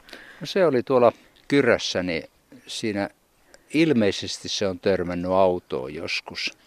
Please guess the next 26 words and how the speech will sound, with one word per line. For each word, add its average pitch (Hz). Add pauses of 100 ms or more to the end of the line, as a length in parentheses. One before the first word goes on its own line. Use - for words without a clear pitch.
(160)
Sillä 104
on 101
jalka 107 (580)
vaurioitunut, 92
että -
se -
on 90
niinku 85
ik-, -
suorana 85
pitää 80
sitä, 78 (560)
vaikka 92
nyt 95
näyttääkin, 92
että -
se 101
istuu 90
todella 85
hyvin, 82
että -
olisikohan 87
se 92
sitä -
paranemaan 87
päin. 85